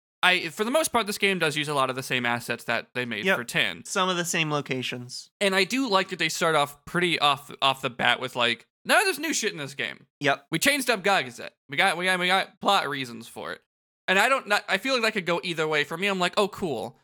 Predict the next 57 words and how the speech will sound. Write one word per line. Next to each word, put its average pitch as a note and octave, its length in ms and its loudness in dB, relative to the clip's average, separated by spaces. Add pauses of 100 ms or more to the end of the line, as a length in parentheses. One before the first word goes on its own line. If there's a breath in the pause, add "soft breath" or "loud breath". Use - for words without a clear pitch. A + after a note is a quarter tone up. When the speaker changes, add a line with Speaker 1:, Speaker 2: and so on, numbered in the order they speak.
(160)
Speaker 1:
They're D3 120 0
showing F3+ 280 2
me D#3+ 80 0
at D3+ 100 -2
the, C#3 180 -8
at C#3+ 180 2
the C#3+ 80 -6
gate - 380 2 (260)
that B2+ 100 -4
there's B2+ 200 -2
new C3+ 180 0
environments A#2+ 540 -2
to B2+ 80 -8
walk G#2+ 260 -6
through." G#2+ 300 -6 (180 loud breath)
And E3+ 100 2
I F3 60 2
wonder A3+ 260 0
if F#3 80 -2
someone F3+ 300 -2
else E3 180 0
could C#3 180 -4
be C#3 140 2
like, B2+ 540 0 (220)
"Ah, E3 120 -6
they're E3+ 100 -2
not F#3+ 120 0
even E3 160 -4
fucking F#3 280 -2
going D#3 240 0
to C#3 40 -2
the C#3 120 -2
places C#3 360 -2
I B2+ 100 2
wanted C3 280 -2
to A#2+ 100 -6
revisit." B2 600 -4
Speaker 2:
Funny. C3+ 460 2 (100)
<laughs> - 0 - (400)
Speaker 1:
<laughs> F3+ 320 -6
Who A3 180 0
could D3+ 160 -8
say? A#2+ 260 -4 (340 loud breath)
Um, F3 380 2
but C#3 120 -4
Speaker 2:
But, A#3 140 8
I A#3 40 2
mean, A3+ 200 -2
you A3+ 100 0
do A#3+ 180 -2
start F#3 340 4
at C#3+ 120 2
Luca C3+ 420 0
for A#2 140 -8
those A#2 340 -4
nerds. G#2+ 380 -8
Speaker 1:
Yes. - 340 -6